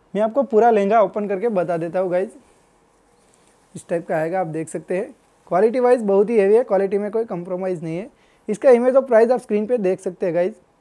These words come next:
गाइस, इसमें कैश ऑन डिलीवरी भी हो जाएगी, फ्री शिपिंग है, कोई एक्स्ट्रा चार्जेस नहीं लगेगा। यह है बॉटम साइड का वर्क, आप देख सकते हैं,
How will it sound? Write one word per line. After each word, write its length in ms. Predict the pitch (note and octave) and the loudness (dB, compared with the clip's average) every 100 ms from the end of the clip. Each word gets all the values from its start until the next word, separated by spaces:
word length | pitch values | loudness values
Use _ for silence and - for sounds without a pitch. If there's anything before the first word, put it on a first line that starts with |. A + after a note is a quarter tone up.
| _ _ _ _ - | _ _ _ _ -4
गाइस, 200 | F#3 B3+ | 0 2
इसमें 260 | B3+ C4+ B3+ | 0 -4 0
कैश 220 | A3+ A3 | 0 0
ऑन 100 | B3 | 0
डिलीवरी 340 | A#3 G#3 A3 A#3 | 4 6 6 4
भी 120 | A3+ | 2
हो 140 | G#3 | 2
जाएगी, 240 | G3+ G#3 C4+ | 2 2 0
फ्री 200 | - G3 | -2 -4
शिपिंग 320 | A3 G#3 G#3+ | -2 -4 -2
है, 100 | A3+ | -2
कोई 140 | B3+ G3 | 0 -2
एक्स्ट्रा 240 | F3+ G3+ | -2 -4
चार्जेस 400 | F3+ F3 E3+ G#3 - | -2 0 0 -4 -4
नहीं 100 | E3 | -4
लगेगा। 380 | E3 E3+ F#3 A3+ _ _ _ _ - | -2 -2 -2 -4 _ _ _ _ -2
यह 100 | G3+ | 2
है 60 | |
बॉटम 360 | C4 G3 F#3+ G#3+ | 4 4 4 2
साइड 200 | G#3 G3+ | 2 4
का 80 | A#3 | 4
वर्क, 260 | F3+ F3+ F#3+ | 6 4 4
आप 100 | F3+ | 2
देख 200 | E3+ E3+ | 0 -2
सकते 240 | F#3+ F#3 | -4 0
हैं, 100 | G#3+ | 0